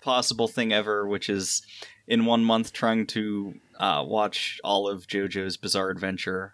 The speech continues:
all five parts. Uh, not,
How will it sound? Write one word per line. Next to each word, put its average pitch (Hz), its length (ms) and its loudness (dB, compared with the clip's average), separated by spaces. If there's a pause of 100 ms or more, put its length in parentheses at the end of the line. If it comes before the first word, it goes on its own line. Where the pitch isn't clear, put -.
all 98 140 -2
five 95 380 -4
parts. - 600 -2 (520)
Uh, 90 360 -2 (400)
not, 110 340 2